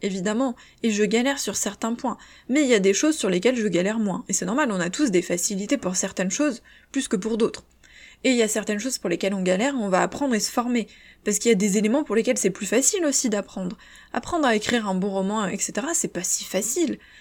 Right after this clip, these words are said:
Alors que apprendre à monter un épisode de podcast, par exemple, c'est des trucs techniques, c'est plus simple. C'est un peu comme la différence entre les maths et le français.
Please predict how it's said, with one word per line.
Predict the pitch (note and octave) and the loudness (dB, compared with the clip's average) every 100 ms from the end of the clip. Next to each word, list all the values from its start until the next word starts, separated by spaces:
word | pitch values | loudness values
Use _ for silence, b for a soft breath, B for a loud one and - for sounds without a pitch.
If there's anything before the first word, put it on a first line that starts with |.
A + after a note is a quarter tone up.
| B | B
Alors | B C#4 D4 | B 2 4
que | D4+ - | 4 4
apprendre | A#3+ - D4 C4 G#3 | 0 0 0 0 -2
à | - G#3 | -4 -4
monter | G#3+ G#3+ B3+ | -2 -2 0
un | G3+ | 0
épisode | F3+ F#3+ | -2 0
de | E3+ | 0
podcast, | - F3+ D4+ D#4 | -2 0 0 0
par | G3+ | -4
exemple, | F#3+ G#3+ C#4 | -4 -2 -2
c'est | A#3 | -2
des | E3+ D#3+ | 0 -2
trucs | - F#3 | -2 -6
techniques, | F3+ F3+ C#4+ D#4 | -6 -2 -2 0
c'est | F3 | -2
plus | F3 A#3+ | 0 -2
simple. | - G3 - _ _ _ _ _ _ _ | 0 -2 -6 _ _ _ _ _ _ _
C'est | - C4 | 0 2
un | |
peu | C4+ F4+ | 4 4
comme | D4 | 4
la | A#3+ | 4
différence | A3 B3 A#3+ B3 C4+ C#4+ | 2 0 -2 -2 -2 -2
entre | A#3 A3 B3+ | -2 -2 0
les | A3 | 2
maths | G#3 A3+ | 0 0
et | A3+ | 0
le | G#3 | -2
français. | - A#3 - B3 | -4 -2 -2 -4